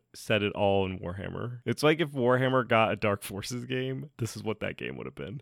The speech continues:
It's very good. If you like the Warhammer universe, eh, or if you like boomer shooters, or if you like both, I definitely recommend picking up Warhammer Bolt Gun, Warhammer forty K Bolt Gun. It's, uh, very, it's very fun. I just like it. And it's all about, you know, for the Emperor and all that jazz. And, uh,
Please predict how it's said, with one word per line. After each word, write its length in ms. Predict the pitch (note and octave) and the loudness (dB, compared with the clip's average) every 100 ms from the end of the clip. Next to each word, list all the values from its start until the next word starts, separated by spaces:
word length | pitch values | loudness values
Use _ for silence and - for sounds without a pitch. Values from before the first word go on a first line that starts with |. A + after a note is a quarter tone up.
| - | -12
It's 120 | - - - | -16 -16 -6
very 280 | A#2 G2+ G2 | 0 2 0
good. 340 | - D2+ D2+ - | -2 -6 -6 -4
If 80 | |
you 100 | A#2 | 2
like 220 | A#2 D3 D#3 | 6 6 8
the 80 | |
Warhammer 540 | F3+ E3+ D#3+ D#3 D3 C#3+ | 6 8 8 6 4 4
universe, 540 | C#3 C#3 C3 C3+ B2 | 4 2 2 2 0
eh, 140 | A2+ G2+ - | -6 -8 -2
or 140 | A2+ | -2
if 140 | G#2+ | -2
you 60 | A2 | 0
like 240 | A2 A2+ | 0 2
boomer 300 | - F#3+ F3 | 4 4 4
shooters, 600 | B2+ - G#2+ G2+ G2+ F#2+ - | 2 0 -2 -2 -2 -4 -8
or 160 | G2 F#2+ | -6 -6
if 120 | - | -4
you 100 | A#2 | 2
like 300 | C#3 C#3 - | 4 2 6
both, 580 | G3+ F#3 D3+ C3+ A#2 - | 10 12 12 8 4 -2
I 100 | A#2 | -2
definitely 440 | - A2+ - B2 | 2 0 0 0
recommend 480 | B2+ B2 A#2+ A2+ G#2 | 2 0 0 -2 -2
picking 320 | - A2 G#2+ | -4 -4 -2
up 140 | G#2 G2+ | -2 -2
Warhammer 400 | G2 G2+ G2+ G2+ | -2 -2 -2 -2
Bolt 280 | G#2 F#2 | 0 0
Gun, 300 | - A#2 A#2 | 2 2 2
Warhammer 480 | A2+ A2 A2 G#2+ G2+ | 0 2 2 2 0
forty 220 | - G2+ | -2 -4
K 160 | F2+ G2 | -4 -6
Bolt 280 | F#2 F2+ - | -6 -8 -6
Gun. 280 | F#2+ F#2+ G2 | -6 -6 0
It's, 240 | B2 B2 | 0 2
uh, 340 | C3 A2+ A2 G#2 - | 4 6 6 4 0
very, 800 | B2 B2+ C3+ C#3 C3+ C3 C3 - | 2 4 6 6 6 4 2 -2
it's 120 | - - | -10 -2
very 200 | E3 F#3+ | 2 2
fun. 280 | D#3+ F3+ | 2 2
I 100 | A2 | 6
just 180 | E3+ D#3+ | 6 6
like 260 | A2+ C#3 B2 | 6 8 8
it. 140 | G#2 - | 2 0
And 120 | A#2 | 0
it's 180 | A#2+ A#2+ | 2 4
all 180 | C3+ C#3 | 4 6
about, 280 | C3 C3+ | 6 6
you 100 | C3 | 4
know, 140 | C#3 C3+ | 2 0
for 120 | - | -2
the 120 | B2 B2+ | 0 2
Emperor 320 | B2 B2 B2 | 2 0 2
and 80 | A#2+ | 4
all 160 | A#2 | 4
that 200 | A2+ A2+ | 4 0
jazz. 440 | - A2 G#2+ G#2+ G#2 | 2 2 2 0 0
And, 500 | G#2+ G#2 G#2 G2+ G2 | 0 2 2 0 -2
uh, 80 | D#2 | -6